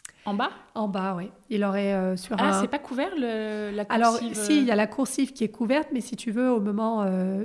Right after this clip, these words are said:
Speaker 2: de, pour le, le, l'espace, euh, repas, en fait,
Speaker 1: Du
Speaker 2: euh,
Speaker 1: milieu ?
Speaker 2: du milieu,
Speaker 1: La
Speaker 2: il
Speaker 1: terrasse carrée ?
Speaker 2: Voilà, c'est, ce n'est pas couvert. C'est pour ça qu'on est obligé aujourd'hui d'envisager une petite
Speaker 1: Ah oui,
Speaker 2: pergola.
Speaker 1: c'est vrai que tu peux pas manger dehors quand
Speaker 2: Voilà.
Speaker 1: même.
Speaker 2: Alors que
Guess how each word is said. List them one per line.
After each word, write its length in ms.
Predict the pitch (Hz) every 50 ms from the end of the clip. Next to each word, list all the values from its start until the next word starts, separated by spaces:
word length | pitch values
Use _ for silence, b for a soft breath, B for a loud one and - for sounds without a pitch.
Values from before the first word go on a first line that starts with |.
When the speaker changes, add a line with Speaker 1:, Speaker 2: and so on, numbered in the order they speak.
| 254 - -
Speaker 2:
de, 380 | 190 185 202 190 190 185 185 185
pour 200 | 185 - - 214
le, 140 | 185 190 185
le, 120 | 180 190 185 190 190 185 185 180
l'espace, 540 | 185 202 190 190 - 214 214 214 214 - - 226
euh, 500 | 196 190 185 185 185 185 185 190 190 196 220 226
repas, 400 | 202 175 190 202 202 - 285 311
en 140 | 294 247 190
fait, 300 | - - 233 262 196 190
Speaker 1:
Du 120 | 190 185
Speaker 2:
euh, 40 | 185 202 214
Speaker 1:
milieu ? 120 | 247 285 B B B B B B -
Speaker 2:
du 100 | 208 208
milieu, 300 | 202 208 202 214 240 269
Speaker 1:
La 60 | 285
Speaker 2:
il 60 | 277 262
Speaker 1:
terrasse 220 | 208 190 190 175
carrée ? 260 | - - 202 233 269 -
Speaker 2:
Voilà, 460 | 214 196 208 208 202 196 190 190 190 -
c'est, 220 | - - - 233 208
ce 160 | 202 - 208
n'est 80 | 208 202
pas 140 | 220 226
couvert. 260 | 226 269 240 214 208 208
C'est 80 | -
pour 140 | - 226 208
ça 120 | - 269
qu'on 160 | 262 - 226 214
est 40 |
obligé 320 | 214 202 208 196 233 233 226
aujourd'hui 320 | 208 208 208 202 208 247
d'envisager 600 | 233 226 208 208 202 208 214 208 208 220 220 214 208
une 80 | 196 190
petite 280 | - 214 202 233 214 247
Speaker 1:
Ah 60 | 262 -
oui, 100 | 269 294
Speaker 2:
pergola. 120 | 233 226 214
Speaker 1:
c'est 60 | 202
vrai 120 | 202 233 247
que 40 | -
tu 80 | - -
peux 100 | 202 190
pas 100 | 214 226
manger 200 | 226 208 208 196
dehors 160 | 208 226 220
quand 100 | 254 220
Speaker 2:
Voilà. 240 | 208 214 214 208 202
Speaker 1:
même. 80 | 202 202 B B B B B B B B B B
Speaker 2:
Alors 260 | 214 196 208 202 202
que 260 | - 220 226 220 208